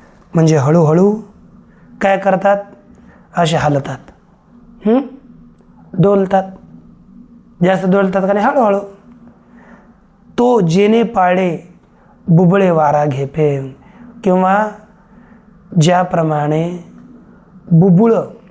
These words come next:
वाऱ्याला सहन करतात, किंवा जसा वारा बुबुळांना स्पर्श करतो,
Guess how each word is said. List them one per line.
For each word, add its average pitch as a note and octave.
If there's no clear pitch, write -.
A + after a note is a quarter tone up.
वाऱ्याला F3
सहन D3+
करतात, C3+
किंवा F#3+
जसा G#3+
वारा F3+
बुबुळांना F3
स्पर्श F#3
करतो, F3+